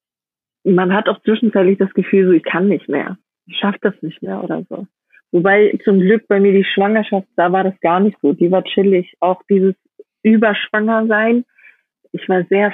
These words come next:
fit. Aber, ähm, die Geburt war schon, ja, intensiv, ne? Sagen wir es mal an-,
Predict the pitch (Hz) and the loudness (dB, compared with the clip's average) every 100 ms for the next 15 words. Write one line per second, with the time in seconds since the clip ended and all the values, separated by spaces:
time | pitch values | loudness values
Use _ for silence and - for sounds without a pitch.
0 | - 208 - - _ _ _ _ _ _ | -2 -4 -4 -20 _ _ _ _ _ _
1 | _ _ - 175 180 180 180 175 170 175 | _ _ -4 0 0 0 0 -2 -2 -2
2 | 170 180 175 180 202 220 208 202 - 196 | -2 -2 -2 0 0 0 -2 -4 -4 -2
3 | 185 185 190 - _ _ _ _ _ _ | -2 -2 -6 -12 _ _ _ _ _ _
4 | _ _ - 160 190 - _ _ _ _ | _ _ -6 -4 -6 -12 _ _ _ _
5 | _ _ _ _ _ _ _ _ _ - | _ _ _ _ _ _ _ _ _ -2
6 | 254 262 233 175 175 - - 247 339 262 | 0 4 4 4 2 0 -6 -6 -2 0
7 | 233 226 220 214 202 208 | 2 0 0 0 0 -2